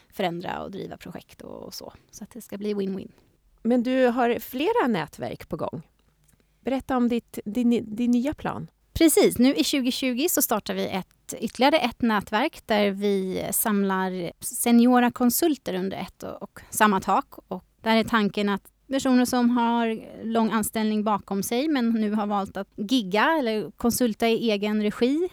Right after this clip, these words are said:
Speaker 1: som interim eller går in i organisationer som konsult eller på olika sätt jobbar i ny-, i nytt format. Men också då att vi kan vara en plattform för dem att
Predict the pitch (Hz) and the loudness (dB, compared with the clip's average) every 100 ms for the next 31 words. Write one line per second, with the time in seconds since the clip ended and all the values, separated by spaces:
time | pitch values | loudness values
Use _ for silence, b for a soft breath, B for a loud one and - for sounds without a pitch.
0 | b - 240 294 277 285 285 294 294 277 | b -2 2 4 4 4 6 6 6 4
1 | 277 277 269 269 269 262 254 262 254 254 | 2 2 0 0 0 -2 -4 -2 2 2
2 | 254 247 254 247 240 240 262 240 233 233 | 2 0 0 2 2 2 2 2 2 0
3 | 220 233 233 226 - - 214 214 214 - | -2 -2 -2 -4 -6 -8 -6 -4 -4 2
4 | 233 214 202 - 190 - 220 208 208 180 | 4 4 0 -2 -2 2 2 4 0 -2
5 | 175 254 269 294 349 294 - - 285 349 | -4 6 8 8 6 6 6 2 2 6
6 | 311 139 - - - _ 226 277 311 254 | 4 2 -6 -12 -12 _ -2 2 2 2
7 | - 214 196 196 - 214 - 254 226 202 | -2 -2 -2 -2 -6 -8 -2 0 0 -2
8 | 196 196 - 196 196 214 285 302 226 | -6 -10 -6 -6 -4 0 0 0 -4